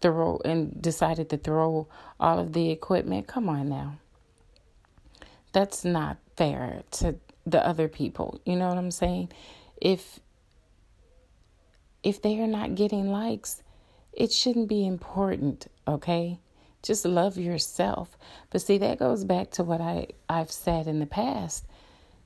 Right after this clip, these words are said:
You shouldn't need anyone or anything to validate who you are. You shouldn't need to be validated. And a lot of people out there do. And some people just shouldn't use social media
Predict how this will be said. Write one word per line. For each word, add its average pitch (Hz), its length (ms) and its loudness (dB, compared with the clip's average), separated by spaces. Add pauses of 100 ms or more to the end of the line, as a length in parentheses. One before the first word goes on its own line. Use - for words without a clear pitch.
(120)
You 180 220 0
shouldn't 226 380 2
need 220 420 -2
anyone 196 500 0
or 180 160 -2
anything 185 680 -2
to 175 100 0
validate 160 800 0
who 160 220 -4
you 147 340 0
are. - 400 -10 (960)
You 175 140 0
shouldn't 208 420 4
need 185 280 0
to 190 80 -8
be 190 100 4
validated. 190 840 0
And 190 180 0
a 185 60 -2
lot 202 240 -2
of 208 100 -6
people 214 300 -2
out 196 180 -2
there 208 220 -2
do. 202 440 0 (1040)
And 175 300 2
some 269 260 0
people 254 320 -2
just - 300 -2
shouldn't 220 480 2
use 202 400 0
social 185 480 0
media 175 640 0